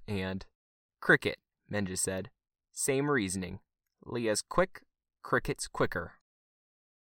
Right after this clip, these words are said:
Cricket stood from her seat in the corner and limped forward. She'd refused the same help that Othala had granted Storm Tiger, both for the injury to her leg and the damage she'd taken to her vocal cords when she'd had her throat slashed,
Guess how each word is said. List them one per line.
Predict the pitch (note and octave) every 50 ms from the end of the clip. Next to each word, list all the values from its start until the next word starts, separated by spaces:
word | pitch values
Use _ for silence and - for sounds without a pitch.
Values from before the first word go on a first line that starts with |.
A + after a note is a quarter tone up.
| _ _ -
Cricket | - - F3 E3 - E3 - -
stood | - - - A#2+ A2 -
from | - A#2 G2+ F#2+
her | G#2+ G2+
seat | G2 - - A#2 G#2+ D2+
in | D#2 G2
the | G2+
corner | - - - G2 F#2+ F#2 G2
and | F#2 F#2 F#2+
limped | F#2+ F#2 -
forward. | - - - F#2+ F2+ F2+ F#2 F#2 F#2 F#2 - _ _ _ _ _ _ _ _ _ _ _
She'd | - - - D3 A#2 A2+
refused | A2 - - B2+ A#2+ A2+ G#2+ G2 G2+
the | G#2 G2+
same | - - A2+ G#2 G2+
help | G2 G#2 F#2+ F#2+ -
that | - G#2 - -
Othala | G#2+ A2 G#2 G2+ G#2+ G2+ G2+ G2 G2 F#2+ F#2
had | F#2+ G#2 G2+ G2
granted | - G#2 G2+ G2+ - - G2+ F#2
Storm | - - G#2 G2+ G2 F#2+
Tiger, | - - F#2 F#2+ F#2+ F#2+ G2 F#2 - _ _ _ _ _ _ -
both | A#2 A#2 A2+ -
for | - - A2+ G2
the | F2+ F#2+ -
injury | G2+ A2 G#2+ G2+ A2 G#2+ G#2
to | - - A2
her | G2+ G2+ G2+
leg | G2 G2+ F#2+ G2 G2+ G2+ A#2 - -
and | - G2+ G2
the | F#2+ F#2
damage | F2 G#2 G2+ F#2+ F#2+ F#2+ F#2+
she'd | - - G2 F#2 -
taken | G2+ F#2 - G2 F#2
to | - -
her | G2 G2 F#2+
vocal | F2 G2 G#2 G2+ - - G2+ F#2+
cords | - - G2+ G2 F#2+ G2 - -
when | G2+ F#2+ F#2
she'd | - - - G2 F2+
had | G2+ F#2 F2+ F2
her | F2 -
throat | - - - G#2+ G2+ - -
slashed, | - - - - - - - - - -